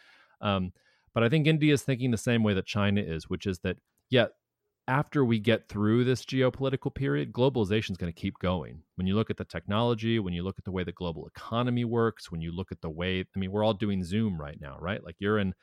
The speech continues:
Los Angeles, I'm in New Orleans. Earlier today, I talked to somebody in China. The day before that, I talked to somebody in Europe. You know, the borders are beginning to break down.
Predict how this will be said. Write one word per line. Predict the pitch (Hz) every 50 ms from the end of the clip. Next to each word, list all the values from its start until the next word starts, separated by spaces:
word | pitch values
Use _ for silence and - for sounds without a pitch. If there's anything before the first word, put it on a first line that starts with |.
| _ _ _ _ _ _ _
Los | 80 82 - -
Angeles, | 110 117 117 107 113 110 104 - -
I'm | 98 95 101 95 90
in | 87
New | 80 73
Orleans. | 73 78 95 113 120 107 104 98 95 87 -
Earlier | 92 95 95 92 90
today, | 87 82 87 85 78
I | 76
talked | - - - 87 82 - -
to | -
somebody | - - 90 90 80 82 80 76 71
in | 73
China. | - - 117 120 127 123 120 120 113 110 104 101 - _ _ _ _ 71 71 71 73
The | 78
day | - - 85
before | 85 78 - - 87 90
that, | 101 107 104
I | 95
talked | 87 - 92 87 -
to | - -
somebody | - 95 90 90 87 85
in | 85 85
Europe. | 92 120 139 127 107 - - _ _ _ _ _ _ _ _ _
You | -
know, | 104
the | 87
borders | 95 85 - 98 131 135 127 120 107 -
are | 107
beginning | 87 98 - 101 98 92 87
to | - -
break | - - 95 90 85 - _
down. | - 95 92 87 82 76 73 85 92